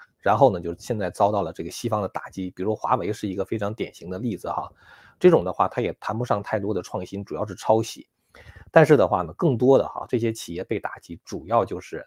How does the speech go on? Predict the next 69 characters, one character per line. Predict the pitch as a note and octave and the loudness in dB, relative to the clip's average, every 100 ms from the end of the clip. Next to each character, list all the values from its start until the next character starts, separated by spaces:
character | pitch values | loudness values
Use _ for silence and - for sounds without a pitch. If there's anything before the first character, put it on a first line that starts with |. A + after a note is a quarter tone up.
| - | -4
内 | C3+ | -4
部 | F#2 F#2+ | -4 -10
的 | C#2 | -12
原 | C2+ - | -16 -16
因。 | C2+ - _ _ _ - - | -18 -20 _ _ _ -20 -8
呃， | - F#2+ | -4 2
这 | D#3 | 4
个 | C3+ | 4
一 | G#2 | 0
会 | A2+ | 2
儿 | G#2 | 2
我 | |
们 | D2+ | 2
再 | F#2 | -8
分 | F2+ G#2+ A2+ | -6 -6 -6
析 | - | -6
哈。 | - - | -6 -4
第 | - | 8
二 | D#3+ | 8
个 | D3 | 8
新 | G2+ A2+ | 2 -4
闻 | F2+ | -6
的 | F2 | -4
话 | - | 0
呢， | F#2+ F2 | 0 -2
就 | - | -8
是 | G2+ | -4
关 | G#2+ G#2+ | -2 -4
于 | A2 | 0
郭 | C3 | 2
声 | B2+ C3 | 2 -2
琨 | B2+ C3 | -2 -2
最 | B2+ | -2
近 | G#2+ G#2 | -2 -4
的 | E2+ | -8
一 | |
个 | F2+ | -10
表 | G2 - | -8 -8
态。 | - - | -6 -2
大 | B2+ | 0
家 | |
知 | B2+ C3 | 2 4
道 | A2+ | 2
郭 | A2+ B2+ | 2 0
声 | C3+ | 0
琨 | B2+ | 0
是 | B2+ G#2 | -2 -4
中 | - | -4
共 | C3+ A2+ | -2 -2
政 | B2+ | -2
法 | G#2 | -4
委 | G#2 - | -6 -8
书 | - A2+ | -8 -6
记 | G#2+ | -4
了， | F#2 - - - - _ | -6 -8 -12 -20 -20 _
呃， | - F#2+ | -4 -4
属 | F#2 F2 | -4 -8
于 | F#2+ | -6
一 | G#2+ | -4
个 | A2+ | -4
副 | - C#3+ | -4 -4
国 | G#2+ E2+ | -4 -2
级 | A#2 - | -4 -4
的 | F2 | -6
干 | F#2+ F2+ | -4 -6
部 | D2+ C#2 | -8 -16
了， | C2+ | -10
是 | G#2+ | -4
吧？ | F2+ - | -4 -4